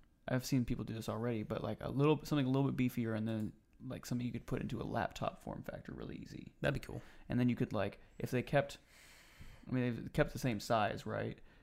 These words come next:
Speaker 1: If they made it so it was easy to upgrade to the next Raspberry Pi, whatever, like, uh, whatever this higher tier one would be,
Speaker 2: Mm-hmm.
Speaker 1: I think that would be kinda neat. So you could keep the same shell if you wanted to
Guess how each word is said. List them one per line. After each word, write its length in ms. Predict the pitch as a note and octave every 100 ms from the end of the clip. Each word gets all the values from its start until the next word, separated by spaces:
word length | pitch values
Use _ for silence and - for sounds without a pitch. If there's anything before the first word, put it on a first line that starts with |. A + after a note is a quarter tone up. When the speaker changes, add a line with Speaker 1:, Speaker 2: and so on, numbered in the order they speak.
| -
Speaker 1:
If 80 | -
they 100 | A2+
made 180 | B2 B2+
it 80 |
so 140 | A2 A#2
it 80 | A#2
was 120 | A2
easy 280 | - B2+ B2
to 140 | A2 A#2+
upgrade 360 | - B2 A#2+
to 60 | A#2+
the 80 | A2+
next 340 | A2 A2 -
Raspberry 420 | A2+ A2+ - -
Pi, 340 | - - - -
whatever, 520 | - A2+ A#2 B2 C3+ - - - - - -
like, 220 | - - - - _ - _ - _ _ -
uh, 360 | A#2+ - - C3
whatever 280 | A2+ G#2 A2
this 240 | G#2+ - -
higher 300 | - A2+ A2
tier 280 | - A#2+ A#2+
one 140 | A#2+
would 120 | B2 A2+
be, 260 | B2+ C3 - -
Speaker 2:
Mm-hmm. 280 | C#3+ A2+ A2 -
Speaker 1:
I 60 | B2+
think 140 | C#3+
that 120 | -
would 120 | - -
be 40 |
kinda 160 | - D2
neat. 240 | - - -
So 140 | -
you 120 | A#2 A2+
could 100 | -
keep 200 | D3+ C#3+
the 60 |
same 200 | - B2+
shell 340 | B2+ - G2 G#2
if 100 | -
you 120 | D#2
wanted 260 | - -
to 320 | - - -